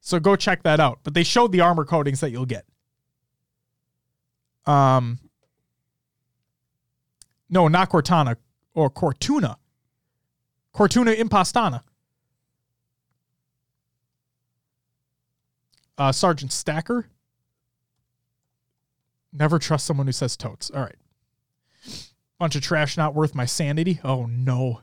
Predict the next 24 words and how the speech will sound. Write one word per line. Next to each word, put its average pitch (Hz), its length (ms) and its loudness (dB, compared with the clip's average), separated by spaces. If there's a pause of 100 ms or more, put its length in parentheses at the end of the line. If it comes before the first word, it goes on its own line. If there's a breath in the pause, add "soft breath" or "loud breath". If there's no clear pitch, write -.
Sorry, 117 300 -4
Justin. 117 380 -8 (720)
All 180 80 4
right, 170 240 4 (100)
um, 165 560 4 (1080)
so - 180 2
that's 208 480 0 (720)
what 208 180 2
we 202 80 0
got 185 380 0
from 170 420 2 (180)
the 165 280 2
multiplayer 175 560 2
Vidoc 160 380 2
that 143 160 -4
released 143 320 -4
today. 131 340 0 (760)
Uh, 170 60 -2
do 151 100 0
you 175 100 6
have 151 220 2
the - 80 0
picture 160 300 -2
up 151 180 0